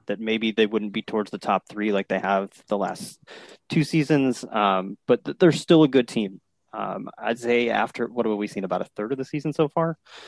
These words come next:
Um, that I'd, I'd amend that to say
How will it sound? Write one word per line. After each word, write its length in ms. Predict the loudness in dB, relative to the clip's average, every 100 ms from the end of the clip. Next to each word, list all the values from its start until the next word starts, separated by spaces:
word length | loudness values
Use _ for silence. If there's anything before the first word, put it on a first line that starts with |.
| -20 -20 -20 _
Um, 760 | 0 2 0 -2 -8 -12 -14 -4
that 200 | 2 2 0 _ _ _ _ _ -10
I'd, 320 | -2 -2 -2 -16 _
I'd 300 | -2 -2 0 0
amend 320 | 2 0 0
that 160 | -2
to 100 | -4
say 260 | -2 0 0